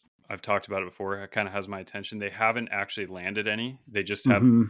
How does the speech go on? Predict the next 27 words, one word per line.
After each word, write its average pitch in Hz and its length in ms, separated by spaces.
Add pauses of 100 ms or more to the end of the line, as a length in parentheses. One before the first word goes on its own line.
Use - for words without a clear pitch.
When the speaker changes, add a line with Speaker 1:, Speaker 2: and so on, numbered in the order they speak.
(240)
Speaker 1:
I've 101 180
seen 117 180
all 107 100
the 101 80
pictures 104 340
of 98 60
all 98 100
the 87 60
castings, 113 640
which 98 220
are, 90 320 (280)
they're 95 140
made, 95 420
the 101 60
castings 101 560
are 98 60
made 95 160
in 92 60
Switzerland. 110 560 (360)
Speaker 2:
Right. 107 240
The 120 60
Meonite, 123 340
Speaker 1:
And 104 100
so, 104 140
Speaker 2:
right? 92 180 (760)
Speaker 1:
what's 110 160
that? 104 220